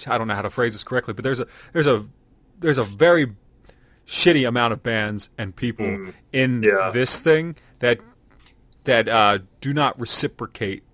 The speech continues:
Speaker 1: at all. <laughs>
Speaker 2: Yeah.
Speaker 1: Like, the, the, at all. And it's, it, it's in my, in my case, it gets a little infuriating. Um,
Speaker 2: Yeah.
Speaker 1: but to, to, especially for, for you guys to be the little guy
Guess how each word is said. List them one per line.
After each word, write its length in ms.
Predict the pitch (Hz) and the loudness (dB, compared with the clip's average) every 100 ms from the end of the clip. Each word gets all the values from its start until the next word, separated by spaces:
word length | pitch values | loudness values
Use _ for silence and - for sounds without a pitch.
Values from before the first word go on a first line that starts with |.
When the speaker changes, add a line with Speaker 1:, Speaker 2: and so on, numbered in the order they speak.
| _ - | _ -2
Speaker 1:
at 280 | 120 113 _ _ | 0 0 _ _
all. 400 | 135 110 123 - - | 0 2 2 -2 -6
<laughs> 60 | _ - - 143 - | _ -20 -8 -2 4
Speaker 2:
Yeah. 300 | 120 220 180 | 6 6 8
Speaker 1:
Like, 160 | 151 | 6
the, 200 | 147 151 | 6 4
the, 320 | 156 139 131 135 | 4 2 4 2
at 140 | 127 | 2
all. 360 | 143 135 101 85 - - | 4 4 4 0 -12 -14
And 140 | 123 123 | -4 -2
it's, 200 | 120 - | 0 -2
it, 200 | 143 123 | -2 -4
it's 280 | 127 120 135 | -2 -4 -4
in 140 | 120 | -8
my, 200 | 104 113 | -8 -10
in 60 | 107 | -4
my 200 | 120 117 | -2 -2
case, 440 | 117 101 - - | -4 -4 -6 -6
it 40 | |
gets 220 | 117 110 127 | -8 -6 -6
a 40 | |
little 340 | 117 123 113 | -4 -2 -2
infuriating. 680 | 110 104 131 123 113 101 104 - - - - | -2 -8 -4 -2 -2 -4 -8 -14 -20 -16 -2
Um, 200 | 117 107 | 0 4
Speaker 2:
Yeah. 380 | 107 92 87 - - - | 4 2 -4 -12 -16 0
Speaker 1:
but 200 | 139 - 170 - | 2 2 -8 -6
to, 360 | - 143 113 - _ _ _ - _ - | 2 2 2 -6 _ _ _ -20 _ -4
to, 240 | - 170 | 2 2
especially 400 | 151 226 214 170 | 2 2 2 0
for, 320 | - 120 104 - _ _ _ _ _ - - | -2 -6 -8 -12 _ _ _ _ _ -18 -18
for 180 | - 135 | -6 -2
you 140 | 131 | 0
guys 260 | 147 127 113 | 4 4 2
to 80 | 117 | -2
be 100 | 117 | -4
the 120 | 110 | -4
little 220 | 117 131 | -4 -2
guy 300 | 110 104 95 | 0 -2 -4